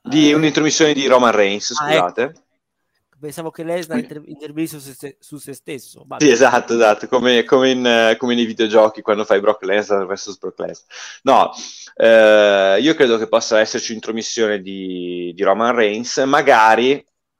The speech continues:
Speaker 1: che possa favorire a questo punto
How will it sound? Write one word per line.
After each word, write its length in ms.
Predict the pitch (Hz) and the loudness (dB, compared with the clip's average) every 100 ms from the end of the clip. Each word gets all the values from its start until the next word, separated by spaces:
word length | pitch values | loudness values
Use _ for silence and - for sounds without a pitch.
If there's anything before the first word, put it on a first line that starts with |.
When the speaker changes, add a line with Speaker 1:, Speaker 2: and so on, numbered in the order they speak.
| _ _ _ | _ _ _
Speaker 1:
che 120 | - - | -8 0
possa 300 | 123 120 147 | 0 2 0
favorire 400 | 113 120 123 110 | 0 -2 0 0
a 80 | |
questo 300 | 104 110 - | 0 -4 -4
punto 720 | 131 101 101 98 110 117 - | -6 -6 -10 -2 0 0 -2